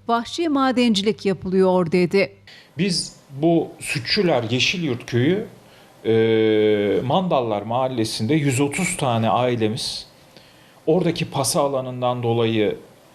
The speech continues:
Speaker 2: mağdur olmaya başladığında, orada dökülen pasa evlerin duvarına kadar yaslanmaya başladığında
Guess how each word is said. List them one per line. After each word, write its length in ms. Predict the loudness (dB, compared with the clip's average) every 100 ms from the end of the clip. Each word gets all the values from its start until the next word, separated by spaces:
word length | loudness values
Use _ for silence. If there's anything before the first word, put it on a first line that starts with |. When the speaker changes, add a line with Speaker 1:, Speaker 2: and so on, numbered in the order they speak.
| -6
Speaker 2:
mağdur 360 | 0 2 2 2
olmaya 380 | 0 0 0 0
başladığında, 580 | 0 0 -2 0 0 0
orada 280 | 0 -2
dökülen 440 | -2 -4 -2 -4 -4
pasa 400 | -6 -2 0 0
evlerin 460 | 0 0 0 -2 0
duvarına 500 | 2 2 -2 -6 -6
kadar 300 | -4 -2 0
yaslanmaya 720 | 0 -2 -2 -2 -2 -2 0
başladığında 760 | 0 0 -2 0 0 0 -2